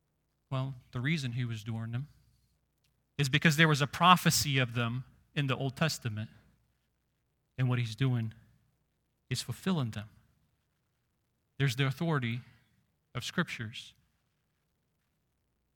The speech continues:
And folks, remember when he, Jesus also cleansed the temple? Remember that?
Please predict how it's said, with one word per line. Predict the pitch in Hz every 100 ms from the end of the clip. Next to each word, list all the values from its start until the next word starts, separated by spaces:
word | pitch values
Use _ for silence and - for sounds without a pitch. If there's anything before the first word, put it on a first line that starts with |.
| _ _ _ _ _ _ 143
And | 147
folks, | 180 -
remember | 180 214 214
when | 202
he, | 180
Jesus | 147 196 185 175 180
also | 170 - 165 156 - - _ _ _ _ -
cleansed | - 165 165 143
the | 135
temple? | - 156 131 113 - _ _ _ _ _ _ _ _ _ _ _ _ _ _ _ _ _ _ _ _ -
Remember | 156 175
that? | 175 185